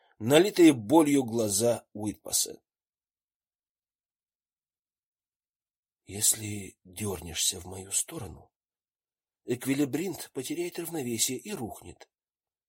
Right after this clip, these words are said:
И, между прочим, я здесь единственный, кто взлетит и не разобьется».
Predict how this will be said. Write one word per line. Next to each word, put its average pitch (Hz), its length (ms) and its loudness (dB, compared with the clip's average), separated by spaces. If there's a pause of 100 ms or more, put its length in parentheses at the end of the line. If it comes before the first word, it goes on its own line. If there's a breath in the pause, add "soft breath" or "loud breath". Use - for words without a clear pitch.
(440)
И, 110 260 -6
между 143 320 -8
прочим, - 480 -12 (1080)
я 101 260 -4
здесь 101 320 -4
единственный, 120 720 -8
кто 107 160 -6
взлетит 110 580 -4
и 196 100 -14
не 190 120 -6
разобьется». - 680 -10